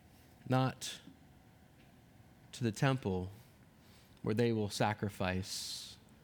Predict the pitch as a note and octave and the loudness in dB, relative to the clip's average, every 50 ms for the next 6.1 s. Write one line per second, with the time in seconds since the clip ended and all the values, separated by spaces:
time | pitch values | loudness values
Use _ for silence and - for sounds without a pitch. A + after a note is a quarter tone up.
0 | - - - - - - - - - - - - - - - A2 A2 G#2 G2+ A2 | -20 -20 -20 -20 -20 -20 -20 -20 -20 -20 -20 -20 -20 -8 -2 -2 0 2 4 2
1 | G#2 G2+ G2 - - - A#2+ A2+ G#2 G#2 G#2 G2+ G2+ G2 G2 - - G#2+ G2+ G2 | 2 2 -2 -4 0 0 2 2 2 2 0 0 -2 -4 -4 -2 0 0 2 2
2 | G2 F#2+ F#2 F#2 F#2+ - - - - - - - - - - - - - - - | 2 0 0 -2 -4 -6 -10 -18 -20 -20 -20 -20 -20 -20 -20 -20 -20 -20 -20 -20
3 | - - - - - - - - G2+ G#2 G2+ G2 F#2+ F#2+ - - - - - - | -20 -20 -20 -20 -20 -16 -6 0 2 2 2 2 0 -2 -4 -10 -18 -18 -20 -20
4 | - - - - - A#2+ A#2 A#2 A2+ G#2 G#2+ G2+ G2 F#2+ F#2 F#2 G2 G2 - - | -20 -20 -4 0 4 4 4 4 4 2 2 2 2 2 0 0 -4 -6 -10 -16
5 | - - - - - - - - - A2 G2+ G#2+ F#2+ F#2 - G#2+ A2+ A2 G2 F#2 | -20 -20 -20 -20 -20 -20 -12 -4 -2 0 2 2 2 0 0 2 2 2 2 2
6 | F2+ E2+ | 0 -2